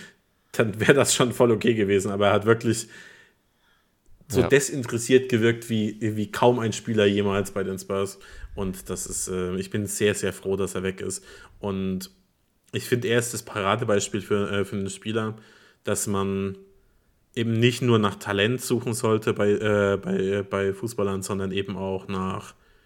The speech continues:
Speaker 1: Charakter, nach, äh, nach irgendwie Te-, äh, Det-, äh, Determination, dass man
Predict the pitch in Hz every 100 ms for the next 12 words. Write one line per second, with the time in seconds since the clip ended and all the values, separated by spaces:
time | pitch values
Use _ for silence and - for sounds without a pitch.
0 | _ _ _ _ _ - 98 117 117 147
1 | 143 - _ - 101 - 101 98 98 98
2 | 98 98 101 101 - 110 104 101 104 -
3 | 104 - 95 107 101 101 104 113 113 98
4 | - 101 95 95